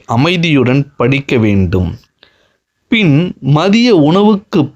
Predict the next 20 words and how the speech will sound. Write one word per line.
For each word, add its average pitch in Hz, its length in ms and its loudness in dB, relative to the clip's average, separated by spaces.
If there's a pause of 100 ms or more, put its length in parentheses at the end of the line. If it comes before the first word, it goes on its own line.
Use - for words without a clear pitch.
பின் 131 420 0
மீண்டும் 190 580 2
ஒரு 143 200 0
முறை 113 420 0
அதை 131 340 0
மனதிற்குள் 135 840 0 (400)
படித்து 165 560 -2
கொள்ளுங்கள். 104 640 0 (760)
கடைசியில் 190 800 0
நாளின் 160 680 0
இறுதியில் 156 760 2
மீண்டும் 185 600 2
ஒரு 139 200 2
முறை, 117 460 0 (480)
ஆனால் 127 560 -2
இந்த 160 320 0
தடவை 120 680 0
நீங்கள் 139 600 0
அதை 123 400 0
வாய்விட்டு 147 1080 0